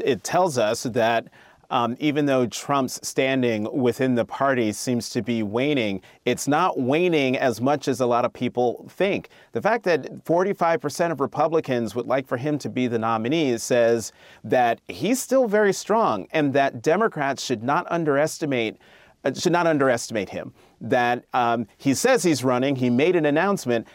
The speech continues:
We haven't seen a lot of him on the campaign trail. Maybe he's holding, uh, saving all the energy for twenty twenty-three. Um, but, you know, we'll see if Ron DeSantis, Governor DeSantis, uh, jumps into the race,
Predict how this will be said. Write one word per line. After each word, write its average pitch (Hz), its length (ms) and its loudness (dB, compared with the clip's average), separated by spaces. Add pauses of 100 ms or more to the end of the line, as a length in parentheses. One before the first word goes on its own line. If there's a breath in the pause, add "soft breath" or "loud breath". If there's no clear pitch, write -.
We 131 100 0
haven't 147 220 0
seen 233 380 0
a 170 40 4
lot 117 260 2
of 107 80 0
him 113 340 2
on 131 120 0
the 120 80 -2
campaign 135 520 -2
trail. 113 340 2
Maybe 123 540 0
he's 123 400 0
holding, 127 560 2 (260 loud breath)
uh, 113 360 0
saving 147 360 0
all 123 100 2
the 120 160 0
energy 127 360 0
for 123 120 -4
twenty 120 320 -4
twenty-three. 113 800 -2 (320 loud breath)
Um, 123 360 2 (420)
but, 135 340 2 (440)
you 151 120 0
know, 131 140 2
we'll 156 260 2
see 220 360 0
if 131 160 0
Ron 147 240 0
DeSantis, 151 480 -2
Governor 139 260 0
DeSantis, 131 560 -4 (140)
uh, 117 240 2 (320)
jumps 135 320 -2
into 135 180 -4
the 127 100 -4
race, 131 300 0